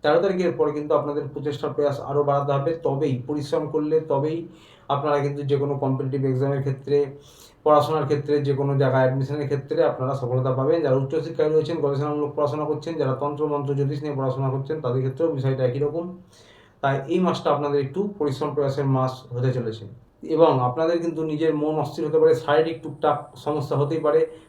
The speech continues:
মাথা চঞ্চল অস্থির হতে পারে, বিভিন্ন, আহ, দিকে মাথা যেতে পারে, কারণ আপনাদের যে লগ্নের অধিপতি দেবগুরু বৃহস্পতি সে কিন্তু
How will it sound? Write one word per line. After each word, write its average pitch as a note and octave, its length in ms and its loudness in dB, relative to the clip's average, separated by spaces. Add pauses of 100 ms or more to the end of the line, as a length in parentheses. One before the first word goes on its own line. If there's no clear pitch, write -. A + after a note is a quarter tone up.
(180)
মাথা C#3 200 2 (100)
চঞ্চল D3+ 280 2
অস্থির D3 280 0
হতে D3+ 140 2
পারে, D#3 120 6 (120)
বিভিন্ন, F3 300 0 (560)
আহ, C#3 260 6 (100)
দিকে F#3 180 0 (100)
মাথা C#3 220 -2
যেতে C#3+ 220 2
পারে, C#3 180 0
কারণ C#3 180 2
আপনাদের C#3+ 280 0 (340)
যে C#3 100 4 (140)
লগ্নের D#3 360 2 (100)
অধিপতি D#3 400 0 (520)
দেবগুরু D3 360 4
বৃহস্পতি D#3 440 0 (120)
সে E3+ 140 -2
কিন্তু C#3+ 260 -6